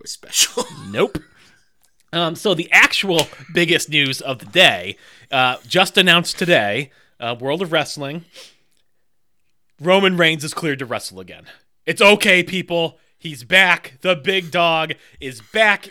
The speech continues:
Speaker 2: in the
Speaker 1: Our
Speaker 2: yard, claiming dominance of said yard.
Speaker 1: Our
Speaker 2: And the
Speaker 1: long
Speaker 2: Shield can
Speaker 1: national nightmare
Speaker 2: It's
Speaker 1: is
Speaker 2: over.
Speaker 1: over.
Speaker 2: It's over. Yes,
Speaker 1: Our
Speaker 2: absolutely.
Speaker 1: long national nightmare has ended.
Speaker 2: So it doesn't
Speaker 1: Um,
Speaker 2: matter anything else. I don't know what you were gonna say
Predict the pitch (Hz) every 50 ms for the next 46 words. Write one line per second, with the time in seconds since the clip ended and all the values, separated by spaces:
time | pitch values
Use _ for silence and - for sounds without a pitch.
0 | _ - 180 196 196 208 165 160 160 165 156 156 156 170 165 160 160 160 160 160
1 | 151 160 - - _ _ _ _ _ _ - - 175 180 190 185 185 185 180 170
2 | 139 170 175 170 170 170 165 160 160 156 156 - - - - 196 233 240 190 -
3 | - - 185 160 156 139 117 131 131 135 139 135 131 127 127 131 131 - 143 151
4 | 151 147 147 139 139 143 180 156 156 156 156 156 156 160 190 208 208 185 175 170
5 | 165 139 123 127 127 131 - 143 143 143 143 139 139 135 135 127 123 127 117 113
6 | - 69 107 110 107 107 98 98 92 - _ - 170 165 185 160 123 92 65 -
7 | - - - - - 170 - - - 95 - _ - 135 160 127 98 98 98 101
8 | 139 135 117 123 123 123 131 131 131 120 113 110 110 - - - 104 104 101 95
9 | 92 95 85 - 82 85 82 78 80 82 73 - - - - _ - - _ _
10 | - - 190 170 175 190 - 247 262 269 214 214 202 214 202 202 208 208 202 196
11 | 196 190 - _ _ _ _ _ - 180 185 226 226 214 - 208 202 180 175 170
12 | 170 170 - - 165 165 185 196 185 185 175 185 185 - 202 185 180 170 165 170
13 | 160 - - - 180 170 165 160 165 160 160